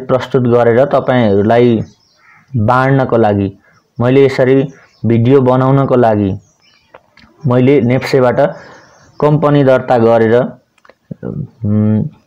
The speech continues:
निश्चित शुल्क तिरेर दस हजार, बिस हजार कति कति छ, मैले त्यो सबै डिटेलमा हेरिनँ, तर मैले यो जसरी गरिरहेको छु त्यसको लागि बिस हजार तिर्नुपर्ने भनेर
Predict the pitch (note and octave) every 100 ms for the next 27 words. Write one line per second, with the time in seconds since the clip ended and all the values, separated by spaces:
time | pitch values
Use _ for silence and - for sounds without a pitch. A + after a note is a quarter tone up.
0 | - A2+ G#2+ B2+ C3 F3 D#3 - D#3+ D3
1 | D3+ - C3 A2+ G#2 G2+ G#2 _ _ _
2 | - A2+ C3 - A#2+ C#3 C3+ B2+ - G#2
3 | A#2+ B2 A#2+ A#2 A#2 A#2 A2 - B2+ C3+
4 | B2 A#2+ - A2+ G#2+ - A#2 C#3+ C3 B2
5 | C#3 B2+ B2 G2 G#2+ C3 E3 C3 B2+ A#2
6 | A#2 - - - - B2+ D3 C#3+ C3+ C#3
7 | F3+ E3 D3+ C#3 C3 B2+ F3 D#3 - C3+
8 | B2+ D#3 C#3 - A2+ A2 C3 B2 A#2+ A#2+
9 | A#2 B2+ G2+ G2+ A2+ B2+